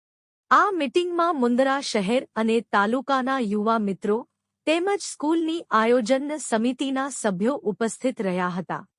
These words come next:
આ સમારોહ તારીખ ત્રણ ઓગસ્ટ બે હજાર પચીસના રોજ સવારે દસ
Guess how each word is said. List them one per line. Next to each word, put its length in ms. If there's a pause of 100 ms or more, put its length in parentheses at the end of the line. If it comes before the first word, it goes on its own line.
(760)
આ 200
સમારોહ 640
તારીખ 500 (120)
ત્રણ 240 (100)
ઓગસ્ટ 480
બે 260
હજાર 520 (100)
પચીસના 720 (100)
રોજ 280
સવારે 520
દસ 280